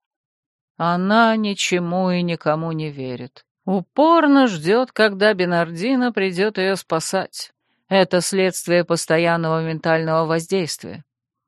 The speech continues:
Магистры обещают со временем ее вылечить, но очень нескоро", сообщил он и перевел разговор на другое. "А что у вас нового? Мы видели с башни дым и пахло горелым мясом".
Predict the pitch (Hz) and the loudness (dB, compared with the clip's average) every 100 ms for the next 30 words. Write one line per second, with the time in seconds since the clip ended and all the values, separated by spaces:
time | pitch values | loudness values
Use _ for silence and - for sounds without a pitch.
0 | _ - 180 175 170 190 - 160 156 147 | _ -2 2 2 0 -4 -4 0 0 0
1 | 143 170 156 151 - 147 147 156 156 156 | -4 2 4 2 0 -2 0 -4 -4 -6
2 | 156 151 151 147 196 226 143 - - 120 | -6 -4 -6 -6 -6 -6 -8 -12 -12 -10
3 | 147 143 - - 220 220 - 185 180 151 | -8 -6 -8 -6 -4 -4 -6 -8 -6 -6
4 | 147 - - 131 123 131 131 _ _ _ | -8 -12 -6 -4 -4 -6 -14 _ _ _
5 | _ _ _ - 185 180 - 196 - 233 | _ _ _ 0 0 0 0 -2 0 -2
6 | 240 - - 185 170 170 165 208 185 170 | -2 -4 -6 -2 0 0 0 0 0 -2
7 | 160 156 165 156 147 143 135 127 123 - | -2 -2 -2 -4 -6 -8 -8 -8 -8 -12
8 | _ _ _ _ _ _ - 160 160 156 | _ _ _ _ _ _ 0 4 4 2
9 | - 190 175 160 147 151 185 - 214 214 | 0 2 4 2 2 2 0 -2 -2 -2
10 | 208 196 208 _ _ _ _ _ 175 180 | -2 -4 -8 _ _ _ _ _ 0 0
11 | 170 165 170 165 165 156 151 156 156 - | 2 2 0 0 -2 -2 0 0 0 -4
12 | 151 143 160 240 190 143 135 - 160 156 | -6 -4 -2 0 0 -2 -4 -2 0 0
13 | - 156 156 151 156 160 180 226 170 - | -2 -2 0 0 0 -2 -4 -4 -4 -8
14 | 117 | -12